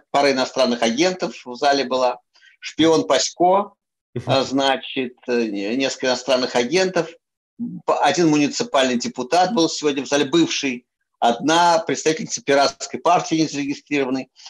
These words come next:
Speaker 1: В общем, в Праге собралась довольно симпатичная компания, которая пришла ко мне, значит, навстречу. Вот я с этой встречи к вам.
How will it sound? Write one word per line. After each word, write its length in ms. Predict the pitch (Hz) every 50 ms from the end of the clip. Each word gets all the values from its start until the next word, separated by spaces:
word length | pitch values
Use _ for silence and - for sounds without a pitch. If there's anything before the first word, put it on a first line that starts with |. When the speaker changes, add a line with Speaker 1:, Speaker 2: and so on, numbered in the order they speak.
| _ _ _ -
Speaker 1:
В 40 | 165
общем, 180 | 180 - 214
в 100 | 175 - -
Праге 260 | 208 214 208 196 -
собралась 560 | - - 185 175 170 185 185 180 180 170 -
довольно 340 | - 160 160 165 170 170 170
симпатичная 600 | 160 - 160 - 165 160 160 - 151 - - 147 143
компания, 480 | - 143 147 147 - 190 196 180 160
которая 280 | 156 143 131 - 139 -
пришла 300 | - 135 - - 147 156
ко 140 | 151 - 123
мне, 280 | 120 123 127 135 143 143 _ _ _ _ _ _ _ _ _ _ _ _
значит, 440 | - - 107 123 120 117 117 110 _
навстречу. 640 | 123 123 - - _ 104 98 85 - - - - _ _ _ - - _ _
Вот 220 | - 143 185 - -
я 120 | 175 175
с 80 | 170 -
этой 140 | 160 160 151
встречи 380 | 151 - 156 165 165 - -
к 60 | - -
вам. 280 | 104 101 101 - _